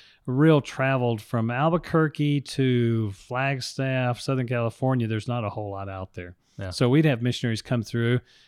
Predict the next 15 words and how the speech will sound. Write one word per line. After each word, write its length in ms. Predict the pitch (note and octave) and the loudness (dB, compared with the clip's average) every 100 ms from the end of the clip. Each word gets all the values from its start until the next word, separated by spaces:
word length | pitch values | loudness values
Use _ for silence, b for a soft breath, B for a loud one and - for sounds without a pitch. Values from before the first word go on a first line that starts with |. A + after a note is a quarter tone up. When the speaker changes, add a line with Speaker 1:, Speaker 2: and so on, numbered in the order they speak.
| b | b
Speaker 1:
and, 340 | C3 A#2+ A2+ A2 | -2 0 2 2
uh, 140 | G#2 | 0
we'd 180 | A2+ F3 | 0 0
always 520 | D#3+ D#3 B2+ - - _ | 2 2 2 -2 -14 _
get 140 | C#3+ | -4
'em 80 | B2 | -2
a 40 | G#2+ | -2
hotel 640 | D3+ E3 C#3 A#2+ A#2+ - _ _ _ _ | -2 0 0 2 0 -4 _ _ _ _
and, 320 | C3+ B2 A#2 A2 | -4 0 0 0
uh, 160 | G#2 | -2
give 160 | G#2 B2 | -2 -2
'em 40 | |
a 40 | C3+ | 0
love 260 | B2+ B2 | 0 0
offering, 680 | A#2+ A#2 A2 B2 A#2+ A#2+ A#2 | 0 -2 -2 -4 -2 -2 -4